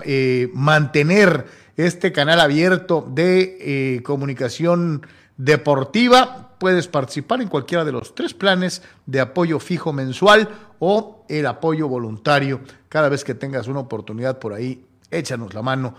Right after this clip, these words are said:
para seguir haciendo Deportes como lo hacemos todos los días de lunes a viernes en este horario. Igualmente para todos los amigos que nos hacen favor de seguirnos en nuestro canal de YouTube en Deportes, hay tres planes de suscripción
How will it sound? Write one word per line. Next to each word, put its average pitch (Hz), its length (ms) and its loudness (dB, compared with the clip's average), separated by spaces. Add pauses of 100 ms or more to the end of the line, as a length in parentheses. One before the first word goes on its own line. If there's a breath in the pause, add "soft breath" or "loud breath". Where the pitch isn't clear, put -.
(240 loud breath)
para 147 220 0
seguir 127 300 -4
haciendo 131 380 -6
Deportes 117 640 -6
como 117 240 -10
lo 107 100 -10
hacemos 131 500 -8
todos 247 240 2
los 170 120 -2
días 151 220 -2
de 139 80 -4
lunes 143 260 -6
a 120 40 -6
viernes 131 440 -4 (380 soft breath)
en 123 100 -6
este 135 260 -4
horario. 123 320 0
Igualmente 175 520 0
para 156 260 0
todos 160 120 0
los 143 140 -2
amigos 160 280 -2
que 147 100 -6
nos 123 120 -8
hacen 143 220 -6
favor 139 300 -4
de 131 60 -8
seguirnos 135 480 -8
en 120 220 -6
nuestro 190 400 0
canal 135 300 -2
de 131 80 -6
YouTube 151 400 -4 (400 loud breath)
en 131 260 -4
Deportes, 208 800 2 (220 loud breath)
hay 139 200 0
tres 143 280 -2
planes 135 400 -2
de 139 80 -6
suscripción 220 720 0